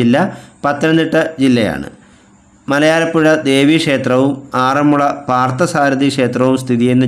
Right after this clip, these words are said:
ജില്ല ഏതാണ്? പത്തനംതിട്ട. മലയാലപ്പുഴ ദേവീക്ഷേത്രവും ആറന്മുള പാർത്ഥസാരഥി ക്ഷേത്രവും സ്ഥിതി ചെയ്യുന്ന ജില്ല പത്തനംതിട്ടയാണ്. കേരളത്തിലെ ഏക ചിലന്തി ക്ഷേത്രം ഏതാണ്? പത്തനംതിട്ടയിലെ കൊടുമൺ ക്ഷേത്രം.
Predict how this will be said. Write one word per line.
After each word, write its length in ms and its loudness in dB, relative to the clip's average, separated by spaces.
ജില്ല 160 2
ഏതാണ്? 280 -2
പത്തനംതിട്ട. 540 0
മലയാലപ്പുഴ 600 0
ദേവീക്ഷേത്രവും 1040 0
ആറന്മുള 580 2
പാർത്ഥസാരഥി 760 0
ക്ഷേത്രവും 520 0
സ്ഥിതി 260 0
ചെയ്യുന്ന 260 2
ജില്ല 260 2
പത്തനംതിട്ടയാണ്. 720 0
കേരളത്തിലെ 360 2
ഏക 400 0
ചിലന്തി 460 2
ക്ഷേത്രം 540 -2
ഏതാണ്? 440 -2
പത്തനംതിട്ടയിലെ 760 0
കൊടുമൺ 380 2
ക്ഷേത്രം. 460 -4